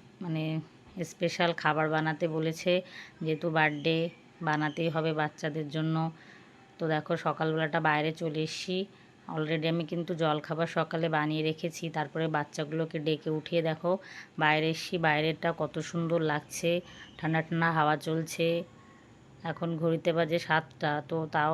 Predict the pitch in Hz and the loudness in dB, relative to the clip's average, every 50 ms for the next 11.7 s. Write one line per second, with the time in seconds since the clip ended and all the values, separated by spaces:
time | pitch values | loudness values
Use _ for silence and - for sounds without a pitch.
0 | 165 156 165 160 160 - 175 165 160 156 151 143 160 160 151 160 156 156 160 160 | 2 0 0 0 0 0 2 2 2 0 0 -2 -4 -2 0 0 2 2 2 2
1 | 160 165 160 - - 165 160 156 156 156 151 175 202 233 - - - - - - | 2 0 0 0 0 0 2 0 0 2 2 2 0 0 -2 -8 -16 -16 -18 -6
2 | - 156 156 156 160 160 160 160 156 160 165 - 180 180 180 175 - 165 151 151 | 0 2 4 6 6 4 4 2 2 0 0 2 2 2 2 2 2 2 2 2
3 | 165 160 165 170 165 151 175 165 170 170 151 - - - 170 165 165 156 170 165 | 2 2 0 0 0 0 0 2 2 0 -2 -4 -6 -6 -6 -6 -2 0 0 0
4 | 160 - 175 151 151 151 160 160 160 - 170 165 160 - 170 - 165 165 151 165 | 0 0 -2 -2 -2 -2 -2 -4 -4 -4 -4 -4 -4 -6 -6 -4 -4 -4 -2 -2
5 | 165 160 165 165 147 151 147 147 - 165 160 135 - - 170 143 160 151 151 165 | -2 0 0 0 2 0 0 0 0 -2 -4 -4 -6 -8 -6 -4 -4 -2 -2 -4
6 | 156 - 160 151 - 170 156 160 160 160 165 160 156 151 151 165 165 - - - | -6 -6 -8 -8 -6 -4 -2 -2 0 2 2 2 2 2 2 0 0 0 -4 -8
7 | - 165 151 151 156 151 156 165 165 165 - - 190 196 220 - - - - - | -4 -2 0 0 2 2 2 0 0 -2 -2 0 0 0 0 0 -6 -14 -20 -20
8 | - - - - - - - - - - - - - - - - - - - - | -20 -20 -20 -20 -20 -20 -20 -20 -20 -20 -20 -20 -20 -20 -20 -20 -20 -20 -20 -20
9 | - - - - - - 180 170 185 175 160 170 180 180 170 160 160 165 165 160 | -20 -20 -20 -12 -2 0 2 4 6 6 6 8 8 8 8 8 6 6 4 2
10 | 160 165 165 165 156 151 170 160 - 185 165 170 156 151 151 151 143 147 143 139 | 4 4 2 2 2 0 -2 0 0 2 4 4 4 4 2 2 0 -2 -2 -4
11 | - - - - - - - 185 170 165 185 175 180 | -6 -8 -14 -14 -12 -4 0 0 2 2 2 2 2